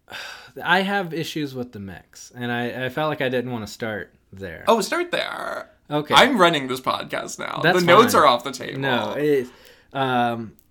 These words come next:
Speaker 1: I think the one note I wrote was, "When we let Jock start having emotions, it was truly over for us nerds."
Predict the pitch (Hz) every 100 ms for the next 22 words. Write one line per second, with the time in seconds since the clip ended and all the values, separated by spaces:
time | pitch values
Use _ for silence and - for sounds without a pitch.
0 | _ _ _ _ _ _ - 165 202 208
1 | 180 165 156 175 165 160 156 - 143 131
2 | 135 135 131 127 120 135 143 156 147 147
3 | 117 127 127 127 - 127 120 120 113 117
4 | 113 107 110 - 110 104 110 90 - -
5 | 123 113 107 110 101 104 - 98 95 -
6 | 98 87 64